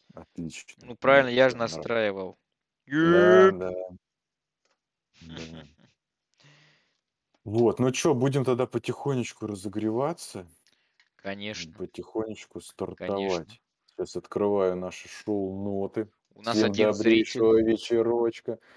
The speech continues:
Speaker 1: Всем добрый вечер. Сегодня четверг, десять часов вечера. И у нас традиционный стрим-подкаст по четвергам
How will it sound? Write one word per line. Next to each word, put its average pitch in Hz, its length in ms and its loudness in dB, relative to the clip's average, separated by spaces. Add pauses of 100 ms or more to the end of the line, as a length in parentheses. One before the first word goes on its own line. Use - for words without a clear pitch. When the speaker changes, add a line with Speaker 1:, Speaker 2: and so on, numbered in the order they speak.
(420)
Speaker 1:
Всем 104 400 -4
добрый 107 440 0
вечер. 107 460 -4
Сегодня 92 560 -8
четверг, 101 680 -8
десять 92 460 -10
часов 95 360 -8
вечера. 90 640 -6
И 90 120 -6
у 87 120 0
нас 95 340 -10
традиционный 98 1160 -2
стрим-подкаст 90 1500 -6 (100)
по 82 180 -2
четвергам 78 840 -10